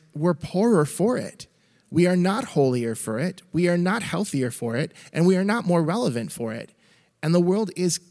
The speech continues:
constantly in every medium, every day, trying to teach our culture and our kids and us too what the meaning and the purpose of marriage and sexuality and gender is.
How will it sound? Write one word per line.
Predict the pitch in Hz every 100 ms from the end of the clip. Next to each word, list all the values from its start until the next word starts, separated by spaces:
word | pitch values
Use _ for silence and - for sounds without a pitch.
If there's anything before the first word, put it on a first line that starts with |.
| _
constantly | - - 202 233 - - 202 202 208
in | 170 160 - -
every | 190 185 208
medium, | 180 180 170 165 165 - -
every | 180 190 190 202
day, | 180 156 117 120 - - _
trying | - 156 170
to | 165
teach | 143 - 180 180 - -
our | 147 143
culture | - 175 170 175 170
and | 156 139
our | 127
kids | - 175 -
and | 147 147 -
us | 180 180 -
too | - 233 185 127 123 - - -
what | 123 110
the | 156
meaning | 151 156 175 190 196
and | - 143 143
the |
purpose | - - 170 190 -
of | - 131
marriage | 151 156 147 -
and | 143
sexuality | - 156 156 151 143 147 143
and | 135 135
gender | 139 139 131 -
is. | 165 151 123